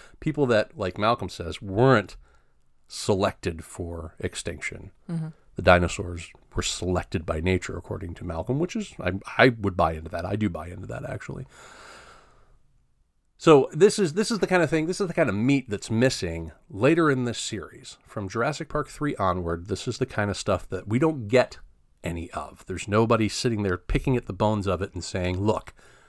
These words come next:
Speaker 1: we should really have a serious debate about this." And even this isn't even that deep of a conversation. It lasts for maybe two minutes, right?
Speaker 2: Mm-hmm.
Speaker 1: And then they're moving on. So what do you think of this concept of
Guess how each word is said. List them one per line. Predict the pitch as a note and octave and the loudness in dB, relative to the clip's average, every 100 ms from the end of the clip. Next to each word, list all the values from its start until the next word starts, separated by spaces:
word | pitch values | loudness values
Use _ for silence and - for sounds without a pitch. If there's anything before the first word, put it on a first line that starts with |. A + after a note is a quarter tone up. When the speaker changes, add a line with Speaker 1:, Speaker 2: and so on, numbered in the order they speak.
| _ _ _ _ _ _ _ _ _ - | _ _ _ _ _ _ _ _ _ -4
Speaker 1:
we | G2+ A#2+ | 2 2
should | - A2+ | 0 0
really | G#2+ G#2 | 2 4
have | G2 | 2
a | F2+ | 0
serious | - G2 E2 | -2 -4 -4
debate | - F2+ A2+ E2+ | -6 0 0 0
about | D#2 D2+ | -6 -12
this." | - - - - - - | -16 -18 -20 -20 -20 -8
And | A#2 | -6
even | - E3 D3 | -2 0 0
this | A#2 G#2+ - | 0 0 0
isn't | A2+ A#2+ | 0 0
even | G2+ F2 | 0 0
that | F2 F2+ - G2 | 2 2 0 -4
deep | G#2 G#2 - - | 0 0 -2 -4
of | F2+ | -4
a | |
conversation. | - F#2 E2 E2 G2 E2+ - D#2+ | -4 -6 -6 -8 -6 -8 -10 -12
It | E2+ | -6
lasts | F2 F2+ F2 - - | 2 4 4 0 -8
for | - - D#2 D2 | -10 -8 -8 -8
maybe | - E2+ D2+ C#2+ | -6 -6 -6 -8
two | - E2+ | -8 -4
minutes, | E2 F#2+ - - | 0 -2 -2 -8
right? | F2+ F#2+ C#3+ | -2 0 0
Speaker 2:
Mm-hmm. | F3 F3 - | -2 -6 -2
Speaker 1:
And | F2+ | 0
then | F2 | 0
they're | F2+ | 0
moving | F2 D#2+ G2+ | -2 -4 -4
on. | D2+ - - - - - _ - _ - - - - - - _ - | -6 -10 -18 -20 -20 -20 _ -20 _ -20 -20 -20 -20 -20 -20 _ -20
So | - G2 F2 D#2+ - _ - _ _ _ _ - | -8 -4 -2 -4 -12 _ -20 _ _ _ _ -4
what | C3 E3+ | 4 4
do | D#3+ | 4
you | C3+ A#2 D3+ | 0 0 2
think | D3 - G2 - - | 2 0 -2 -4 0
of | G#2 F2 | 0 0
this | F2 F#2 - | -4 -4 -4
concept | - F#2 F2+ - E2 - | 0 0 0 -4 -4 -4
of | G2+ E2+ D#2 - | 0 2 0 -6